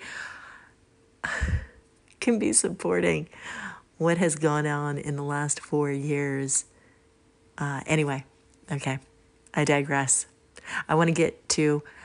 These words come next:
letting you guys know that I'm starting another show. I'm starting it off with a bang. I'm gonna be starting it off with a cowbell. <laughs> I'm gonna go ahead and talk about that in just a moment, but I'm going to let you hear the voice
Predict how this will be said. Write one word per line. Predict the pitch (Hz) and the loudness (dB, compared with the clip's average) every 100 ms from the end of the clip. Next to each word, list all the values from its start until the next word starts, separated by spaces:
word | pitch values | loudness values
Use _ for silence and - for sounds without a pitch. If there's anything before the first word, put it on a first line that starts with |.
| - - | -12 2
letting | 156 160 165 | 6 6 6
you | 151 | 4
guys | 156 147 - | 4 4 2
know | 151 | 2
that | 147 | 2
I'm | 147 143 | 0 0
starting | - 147 147 143 | 2 2 2 2
another | 143 147 143 | 0 0 0
show. | 131 - 165 170 165 160 - - - | 0 4 8 8 8 4 2 -10 -2
I'm | 147 | 0
starting | 139 151 151 160 | 2 4 4 2
it | 147 143 | 2 2
off | 147 151 - | 0 -2 -6
with | 147 147 156 156 - | -2 0 0 -4 -4
a | 143 147 - | -2 -2 -4
bang. | - 143 147 156 160 143 117 131 - - - | -10 -2 4 6 6 4 0 -6 -10 -14 -6
I'm | 147 147 | -2 0
gonna | 151 | 2
be | 156 | 2
starting | 151 - 151 160 | 2 2 2 2
it | 147 | 2
off | 147 151 - | 2 0 0
with | 156 | 0
a | 147 | 0
cowbell. | - 143 151 175 156 143 - _ - | -2 0 2 2 2 0 -4 _ 2
<laughs> | - - - 359 - - 349 - 370 - - - - - - - - - 453 480 370 - | 6 8 8 8 6 6 4 6 4 6 2 2 2 -2 0 0 2 4 6 6 4 2
I'm | - 190 202 | 2 4 6
gonna | 190 | 6
go | 185 185 | 6 6
ahead | 170 175 156 | 8 6 6
and | 147 | 4
talk | 156 143 | 4 4
about | 151 143 143 | 4 4 4
that | 147 160 | 4 4
in | 175 | 2
just | 147 147 147 | 2 2 2
a | |
moment, | 143 143 165 202 - | 2 2 2 0 2
but | 156 - | 2 4
I'm | 147 147 | 0 0
going | 147 160 165 | 0 2 2
to | 185 147 | 2 2
let | 143 165 - | 4 4 4
you | 151 143 | 0 0
hear | 135 185 202 | 4 6 6
the | 170 156 147 | 6 4 6
voice | 151 196 165 139 - | 10 10 10 6 2